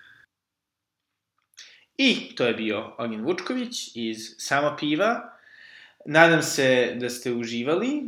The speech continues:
Ako jeste, molim vas, lajkujte, šerujte i komentarišite.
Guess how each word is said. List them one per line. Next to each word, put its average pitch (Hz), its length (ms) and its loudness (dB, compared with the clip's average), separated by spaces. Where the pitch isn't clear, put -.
Ako 147 300 0
jeste, 135 760 0
molim 139 500 4
vas, 113 520 -6
lajkujte, 123 920 0
šerujte 117 540 -4
i 110 60 -8
komentarišite. 117 920 -6